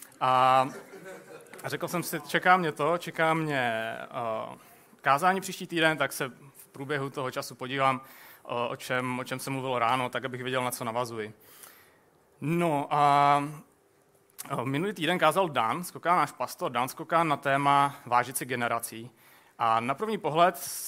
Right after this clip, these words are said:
to, se to zdá i jako dvě rozdílné témata, vážit si generací a vážit si lidí. Nicméně postupně, jak jsem poslouchal dál a dál to kázání, tak jsem zjistil, že jsou, že jsou hodně podobná,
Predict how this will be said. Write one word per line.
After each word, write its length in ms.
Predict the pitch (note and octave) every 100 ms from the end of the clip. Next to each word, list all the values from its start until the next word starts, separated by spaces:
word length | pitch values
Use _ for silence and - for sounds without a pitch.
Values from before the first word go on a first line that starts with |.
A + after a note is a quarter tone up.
| -
to, 120 | D#3+
se 200 | C#3 F3
to 120 | F3
zdá 320 | D3 C#3 C#3+ D#3+ D3+ -
i 160 | D3 D3+
jako 220 | D3+ D3
dvě 240 | B2 D3
rozdílné 360 | D3 C3 D#3+ F3
témata, 360 | B2+ A#2+ A#2+
vážit 240 | B2+ C3 C3+
si 80 | C3+
generací 460 | C3 A#2+ A#2+ D3
a 20 |
vážit 220 | C3 B2+ C#3
si 100 | D#3+
lidí. 360 | B2 A#2+ D3 - - - _
Nicméně 300 | B2 D#3 G3+
postupně, 380 | G3 - - F#3
jak 100 | F3
jsem 140 | A3
poslouchal 760 | - - E3 D#3 F#3+ F#3 G3 G#3 - _ -
dál 260 | C3+ D#3
a 40 | F#3
dál 220 | E3 E3
to 80 | -
kázání, 520 | E3 D3 D3 D3 E3
tak 120 | D#3+
jsem 100 | E3
zjistil, 240 | D3+ - D#3
že 140 | D#3
jsou, 580 | - - - - E3+ D3
že 100 | C#3+
jsou 320 | - F3 E3+
hodně 280 | D3+ D#3+ C3
podobná, 560 | C3 B2+ B2 B2 C#3+